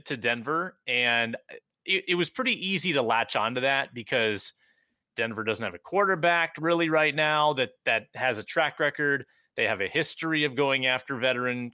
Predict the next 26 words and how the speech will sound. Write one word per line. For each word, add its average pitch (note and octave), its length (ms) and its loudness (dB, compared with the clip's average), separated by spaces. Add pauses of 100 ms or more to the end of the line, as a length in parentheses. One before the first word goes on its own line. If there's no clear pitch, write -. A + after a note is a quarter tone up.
quarterbacks. A#2+ 840 0 (280)
They A2 100 0
have G2+ 140 0
a G#2 40 -4
new G#2 220 -4
G F#2+ 340 -6
M, D#3+ 380 2
former A2+ 260 -4
Viking A2 400 -2
George F#2+ 340 -6
Payton, D#3 380 -2
who C3 80 -6
might A2+ 200 -2
be B2+ 60 -8
wanting A2 300 0
to A2 60 -8
make G#2 220 -4
a - 40 -14
splash. D3 840 -2
You A#2 80 -4
know, A#2 100 -4
there's G#2+ 180 -4
a G#2+ 60 -2
winning A#2 320 -4
tradition C#3+ 800 -2
there. C#3 500 4